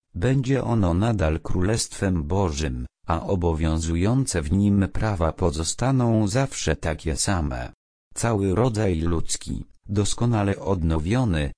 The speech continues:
będzie w stanie okazywać doskonałe posłuszeństwo, tak w literze, jak i w duchu. Obecnie zaś wszystkim,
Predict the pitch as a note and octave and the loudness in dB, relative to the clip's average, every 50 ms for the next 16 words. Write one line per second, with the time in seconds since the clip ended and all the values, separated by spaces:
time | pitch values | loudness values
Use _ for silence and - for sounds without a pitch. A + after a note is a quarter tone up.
0 | _ _ - E2+ F2 B2 C3+ C3 A#2 F#2+ G#2 G#2+ G#2+ - - - - - - - | _ _ -8 -2 0 0 2 2 2 2 0 0 0 -2 -4 -10 -12 -8 -4 -2
1 | A#2 A2 G#2+ G2+ F#2 D#2 D2+ D2+ - - D#2 D2 C#2+ F2 G2 F#2 F#2+ F#2 F2+ - | 0 2 2 2 2 2 0 -2 -2 -2 -2 -2 0 -2 -2 0 0 -2 -2 -2
2 | - - F2 F2+ A2 - - - - G#2+ F2 D2+ D2 C#2 C#2+ D2 D2+ D2+ - - | -4 -6 -4 -2 0 0 0 0 2 0 0 0 -2 -2 -2 -2 -4 -4 -4 -4
3 | F2 E2+ - - F#2 F2+ - - D#3 D3+ C3+ G2 D#2 - - - - - - - | -4 -4 -2 -2 -2 -2 0 0 0 0 0 0 -2 -4 -6 -10 -10 -8 -8 -8
4 | - - - _ _ - - B2+ A2+ F2+ F2 D2+ D2 D#2+ D#2+ F#2 F#2+ - B2+ A#2+ | -10 -14 -18 _ _ -6 -4 -2 -2 -2 -2 -2 -2 -2 -2 -2 -2 -2 -2 -2
5 | G2+ D2+ C2+ C#2 - - - - _ - - - F2 E2 D#2 C#2 C#2 - - F#2 | -2 -2 -4 -6 -8 -8 -12 -18 _ -18 -12 -8 -4 -2 -2 -2 -4 -4 -2 -2
6 | F2+ D#2+ D2+ D#2+ D#2 D#2 C#2 - - - - C2+ B1+ B1 - _ _ _ _ _ | -2 -2 -2 -4 -4 -4 -4 -6 -8 -10 -10 -8 -8 -8 -10 _ _ _ _ _
7 | _ _ - - - F2+ E2+ G2+ G2+ - - - - - E2 D#2+ D#2 C#2+ C#2 D#2 | _ _ -2 0 0 0 2 0 -2 -2 -4 -6 -4 -2 -2 0 0 0 0 0
8 | D2+ D2+ D2 - - - - - - - - - - - - - C#2+ C2+ B1+ B1 | 0 0 -2 -4 -8 -8 -6 -4 -4 -4 -4 -6 -10 -12 -8 -6 -6 -4 -6 -8